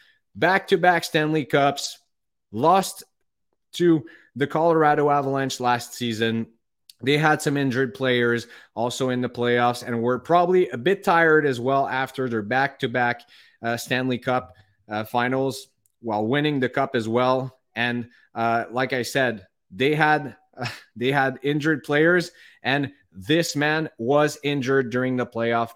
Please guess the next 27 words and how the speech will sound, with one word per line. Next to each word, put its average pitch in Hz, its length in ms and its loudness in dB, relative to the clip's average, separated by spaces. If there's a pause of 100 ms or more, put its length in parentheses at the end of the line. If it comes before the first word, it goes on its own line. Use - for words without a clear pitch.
Brayden 185 480 2
Point, 156 420 -2 (560)
um, 113 480 -4
who's 143 400 -2
been 143 420 -2
their 123 200 0
first 170 480 0
centerman 143 680 0
all 143 200 0
season, 123 520 -4
seventy 175 480 -2
points 139 520 -2 (600)
in 131 180 -2
sixty - 460 -4
games, 123 460 -2 (200)
thirty-seven 180 880 2
goals. 135 540 4 (220)
So 120 280 -4 (180)
have 120 140 -2
been 139 140 -2
coming 156 320 0
back 143 240 2
from 139 340 -4
injury 131 540 -2
in 120 180 -2
full 135 440 0
effect, 131 520 -2